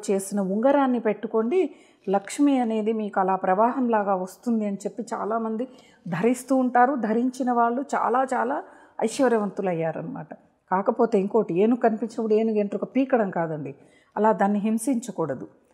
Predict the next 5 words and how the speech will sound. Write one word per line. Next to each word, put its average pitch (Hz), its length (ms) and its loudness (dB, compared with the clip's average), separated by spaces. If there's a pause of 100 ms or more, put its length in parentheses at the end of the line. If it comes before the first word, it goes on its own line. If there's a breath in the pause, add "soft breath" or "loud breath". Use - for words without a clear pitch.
(300)
దాని 196 240 2
నుంచి 269 300 0
రాలి 214 460 2
పడిపోయిన 240 520 2
వెంట్రుకలతో 208 840 -2